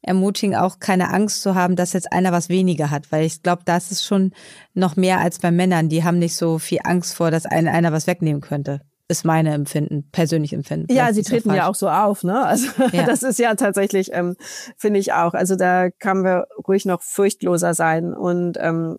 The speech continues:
Speaker 2: ich glaube auch ganz fest daran, dass wir gewinnen alle nur davon, wenn wir uns gegenseitig
Speaker 1: Mhm.
Speaker 2: stark machen.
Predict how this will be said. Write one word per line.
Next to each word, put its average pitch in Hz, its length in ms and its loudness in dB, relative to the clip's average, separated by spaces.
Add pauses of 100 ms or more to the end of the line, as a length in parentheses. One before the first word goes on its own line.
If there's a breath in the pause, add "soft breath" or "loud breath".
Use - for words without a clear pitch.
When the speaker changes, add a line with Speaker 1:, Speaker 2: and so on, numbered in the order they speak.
Speaker 2:
ich - 300 -8 (480)
glaube 180 400 4
auch 160 180 2
ganz 175 220 0
fest 170 260 -2
daran, 165 240 0
dass 160 120 -2
wir 190 120 4
gewinnen 196 400 2
alle 165 240 2
nur 170 160 0
davon, 156 460 -4 (140)
wenn 165 180 2
wir 160 80 0
uns 165 160 -2
gegenseitig 165 480 0
Speaker 1:
Mhm. - 40 -8
Speaker 2:
stark 151 260 0
machen. 165 340 -6